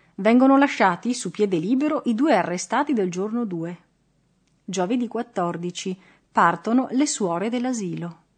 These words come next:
Domenica trentuno. Tira un fortissimo scirocco.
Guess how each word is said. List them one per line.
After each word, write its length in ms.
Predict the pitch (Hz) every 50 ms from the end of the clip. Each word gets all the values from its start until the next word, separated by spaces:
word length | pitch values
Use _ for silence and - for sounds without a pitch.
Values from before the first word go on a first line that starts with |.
| _ _ _ _ _ _ _ _ _ _ _ _
Domenica 580 | - 180 196 202 196 185 175 175 202 202 226 214
trentuno. 680 | 214 220 220 233 226 - 202 185 175 175 170 170 180 - _ _ _ _ _ _ _ _ _
Tira 280 | _ - 302 233 175 170
un 100 | 185 196
fortissimo 640 | 190 - 262 254 254 - 359 - - - 269 240 220
scirocco. 680 | - - - 196 175 165 160 - _ - - 180